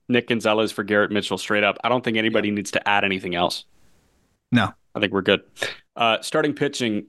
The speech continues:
Speaker 1: Mitch Keller, Martin Perez, Marco Gonzalez, Luis Ortiz, Roansy Contreras, Quinn Priester. Those are, like, the opening day six. Um, you got Paul Skeens, Jared Jones, and Jackson Wolf waiting in the on-deck circle.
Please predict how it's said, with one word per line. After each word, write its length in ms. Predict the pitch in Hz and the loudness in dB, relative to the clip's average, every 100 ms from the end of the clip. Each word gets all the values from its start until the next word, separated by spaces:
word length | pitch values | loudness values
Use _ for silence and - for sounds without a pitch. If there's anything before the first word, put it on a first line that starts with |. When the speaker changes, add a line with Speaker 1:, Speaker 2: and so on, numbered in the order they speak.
| - | -2
Speaker 1:
Mitch 340 | 135 170 - | 4 4 2
Keller, 560 | - 156 160 160 160 - - | -4 -2 0 0 -2 -6 -2
Martin 420 | 143 143 151 139 | -2 0 -2 -2
Perez, 360 | 127 131 120 | 2 0 0
Marco 280 | 123 120 127 | 0 0 0
Gonzalez, 500 | 113 104 110 110 95 | -4 0 2 2 0
Luis 280 | 107 107 101 | 0 0 2
Ortiz, 460 | 104 98 110 98 92 | 0 0 0 0 2
Roansy 420 | 101 95 95 95 | 2 2 0 -4
Contreras, 540 | 92 - 107 98 92 | -8 -2 0 2 -2
Quinn 260 | - 104 95 | -4 -2 -2
Priester. 460 | 101 101 - 69 - | 0 0 0 -6 -4
Those 180 | 98 107 | -2 2
are, 20 | |
like, 160 | 101 92 | 2 2
the 120 | 95 | -2
opening 260 | 95 95 | 0 0
day 100 | 87 | 0
six. 420 | 78 - - - - - - - _ | 0 -2 -2 -4 -8 -8 -8 -10 _
Um, 440 | 123 110 98 90 - - _ - - | -4 -2 -2 -4 -16 -20 _ -18 -4
you 120 | 139 | 2
got 200 | 135 131 | 2 0
Paul 220 | - 160 | 0 0
Skeens, 500 | 160 - 151 143 131 | 0 -2 0 0 -2
Jared 380 | - 127 127 117 | -4 0 0 0
Jones, 520 | 101 110 110 104 95 - | 0 0 2 0 -4 -2
and 200 | 104 95 | -2 2
Jackson 460 | 104 98 - 92 | 4 2 -2 -6
Wolf 360 | 95 101 - - | 2 4 4 0
waiting 240 | 107 98 95 | 0 2 0
in 80 | |
the 100 | 92 | 0
on-deck 360 | 92 95 110 127 | 2 2 2 0
circle. 500 | - 151 156 202 | 0 0 0 -4